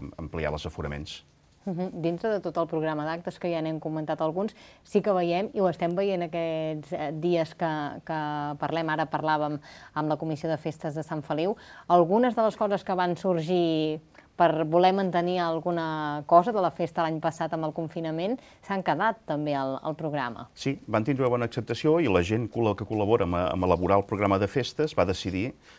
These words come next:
Speaker 1: que, que s'havien de mantenir. Crec que és un encert i, i amb això estem.
Speaker 2: Mm, per una banda,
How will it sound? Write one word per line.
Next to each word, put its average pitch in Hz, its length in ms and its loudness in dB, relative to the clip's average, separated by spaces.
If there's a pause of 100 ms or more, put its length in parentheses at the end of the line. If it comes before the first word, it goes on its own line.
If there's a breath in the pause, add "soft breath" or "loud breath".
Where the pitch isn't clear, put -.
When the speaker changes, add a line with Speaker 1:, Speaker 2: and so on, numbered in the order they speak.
Speaker 1:
que, 95 200 4
que 98 100 -4
s'havien 90 320 -2
de 104 80 0
mantenir. 87 400 -2 (440)
Crec 85 160 -2
que 90 80 0
és 82 80 0
un 87 100 -2
encert 95 420 0 (300)
i, 73 440 -8 (400)
i 82 60 -10
amb 76 100 -8
això 87 180 -4
estem. 127 300 -8
Speaker 2:
Mm, 170 200 -4
per 165 160 2
una 170 200 0
banda, 147 500 0